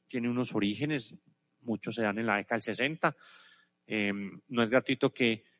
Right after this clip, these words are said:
sea muy alimentado por el diseño italiano, por la Escuela Italiana de Arquitectura y de Diseño de Muebles y de Diseño Industrial. A-, aparecen tres proyectos,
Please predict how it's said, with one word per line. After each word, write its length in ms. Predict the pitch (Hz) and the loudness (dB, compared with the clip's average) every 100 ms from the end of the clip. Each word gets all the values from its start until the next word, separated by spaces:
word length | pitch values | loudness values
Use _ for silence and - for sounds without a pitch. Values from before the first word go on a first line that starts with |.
| _ _ - | _ _ -8
sea 500 | - - 127 120 - - - _ _ _ - | -2 2 4 4 4 0 0 _ _ _ -2
muy 260 | 135 147 | 6 8
alimentado 480 | 131 127 113 104 107 | 8 6 2 6 6
por 160 | - 113 | 6 2
el 80 | 104 | 0
diseño 260 | 98 95 | -2 -2
italiano, 580 | 98 101 98 104 113 151 _ _ | 0 2 4 4 2 -2 _ _
por 120 | - | -6
la 60 | 98 | -6
Escuela 240 | - 110 | -4 -4
Italiana 340 | 107 117 104 98 | 0 2 4 4
de 60 | |
Arquitectura 840 | 107 107 104 101 - 95 90 104 117 _ - | 2 0 -6 -6 -6 -4 -2 -2 -2 _ -10
y 160 | 107 | -4
de 80 | 98 | -2
Diseño 460 | 92 85 87 85 95 | 0 -2 -2 0 0
de 80 | |
Muebles 560 | 90 104 123 147 139 - | 0 -2 -2 0 -4 -6
y 60 | 104 | -10
de 60 | |
Diseño 240 | 92 85 82 | -10 -10 -12
Industrial. 600 | 98 - - 147 151 - - - - _ | -12 -2 8 8 8 0 -20 -20 -20 _
A-, 260 | - - 127 | -14 -10 -4
aparecen 400 | 123 110 101 117 | 0 0 0 0
tres 200 | 131 120 | 4 4
proyectos, 800 | - 127 123 120 - 165 131 | 4 4 4 4 6 6 6